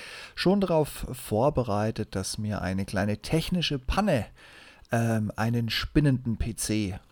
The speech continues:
ähm, naja, nennen wir mal, es beschert hat.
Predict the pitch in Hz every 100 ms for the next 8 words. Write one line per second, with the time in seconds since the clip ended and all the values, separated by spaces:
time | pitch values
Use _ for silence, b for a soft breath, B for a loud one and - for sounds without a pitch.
0 | _ - 87 87 87 85 80 95 - -
1 | 95 98 87 98 90 95 107 101 92 85
2 | 85 85 - - 85 - - 107 101 -
3 | 117 127 98 - -